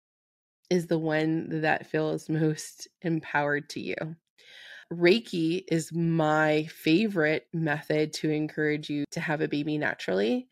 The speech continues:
With that is, Reiki is a holistic way of healing.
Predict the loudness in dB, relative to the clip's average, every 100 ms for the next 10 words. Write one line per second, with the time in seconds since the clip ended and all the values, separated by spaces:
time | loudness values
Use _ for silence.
0 | -2 0 0 0 4 4 4 2 2 4
1 | 4 4 0 -8 -2 2 2 4 4 4
2 | 2 2 2 2 0 -2 0 0 0 -2
3 | 0 -2 -2 -2 0 2 0 -2